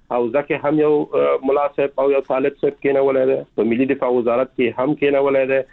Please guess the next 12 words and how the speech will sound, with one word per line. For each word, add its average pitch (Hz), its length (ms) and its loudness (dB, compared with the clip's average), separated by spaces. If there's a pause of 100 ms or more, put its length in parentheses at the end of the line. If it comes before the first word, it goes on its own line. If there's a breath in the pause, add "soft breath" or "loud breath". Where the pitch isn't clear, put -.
(260 loud breath)
نو 139 80 2 (160)
ته 185 300 2 (440)
پیلوټ 185 300 2 (100)
ته - 80 -2 (120)
اړتیا 165 300 -2 (120)
لرې، 131 240 -2 (560)
پیلوټ 185 440 0
خو 190 160 2 (120)
ملا 170 200 0 (100)
څوکیداره 135 600 0
کولی 160 340 2
نشي. 110 260 -6